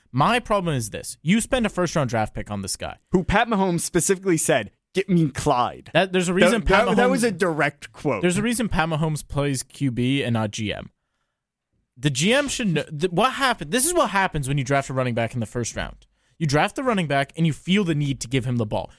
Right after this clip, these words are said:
Speaker 1: You feel the need to justify the pick.
Speaker 2: Did it not work?
Speaker 1: It worked fine against the Texans, but their E P A was down from the height they had last year per play.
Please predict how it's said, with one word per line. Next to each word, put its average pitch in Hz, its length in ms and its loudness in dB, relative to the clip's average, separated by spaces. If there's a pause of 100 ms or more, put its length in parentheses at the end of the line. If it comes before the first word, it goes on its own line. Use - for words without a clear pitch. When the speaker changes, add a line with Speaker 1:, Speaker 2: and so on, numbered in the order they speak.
Speaker 1:
You 170 100 -2
feel 202 200 0
the 208 100 0
need 180 220 0
to 131 80 -8
justify 127 560 -2
the 110 100 -6
pick. - 440 -6 (760)
Speaker 2:
Did 127 120 2
it 120 220 0 (320)
not 110 200 0
work? 117 340 -6 (320)
Speaker 1:
It 208 100 4
worked 240 240 0
fine 196 240 0
against 208 220 0
the 131 80 -6
Texans, 170 680 -4 (220)
but 170 240 0 (200)
their 170 180 0
E 175 180 -2
P 139 240 0
A 165 420 0
was 131 180 0
down 147 540 0
from 135 500 0
the 123 100 -4
height 156 340 -2 (160)
they 139 220 0
had 135 280 0
last 123 300 -2
year 123 320 -2 (580)
per 170 160 2
play. 131 460 -2